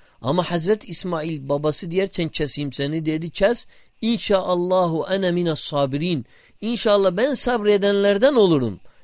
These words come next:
Ben kimim sabreden? Onun için mümin diyemez, "Ben müminim inşaallah."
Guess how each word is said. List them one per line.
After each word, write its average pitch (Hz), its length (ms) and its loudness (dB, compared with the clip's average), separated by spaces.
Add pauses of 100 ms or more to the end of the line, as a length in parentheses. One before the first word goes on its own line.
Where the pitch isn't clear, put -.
(120)
Ben 208 220 0
kimim 240 440 0
sabreden? 156 720 0
Onun 127 220 -2
için 185 300 -4
mümin 165 560 -2
diyemez, 185 440 0
"Ben 160 120 2
müminim 151 600 -2
inşaallah." 123 720 -2